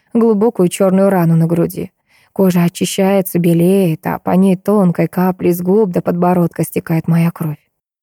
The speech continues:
«Склони голову», подсказывает Ингрид Микаэлю, и тот медленно опускает взволнованный взгляд.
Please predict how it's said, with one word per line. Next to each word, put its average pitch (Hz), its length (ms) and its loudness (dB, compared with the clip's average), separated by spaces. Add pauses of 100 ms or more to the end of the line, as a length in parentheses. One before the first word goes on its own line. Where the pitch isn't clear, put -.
(920)
«Склони 175 480 0
голову», 175 800 2 (500)
подсказывает 156 720 -2
Ингрид 180 360 2
Микаэлю, 165 600 -2 (380)
и 185 120 0
тот 180 220 0
медленно 180 540 2
опускает 175 560 -2
взволнованный 175 760 2
взгляд. 185 460 -4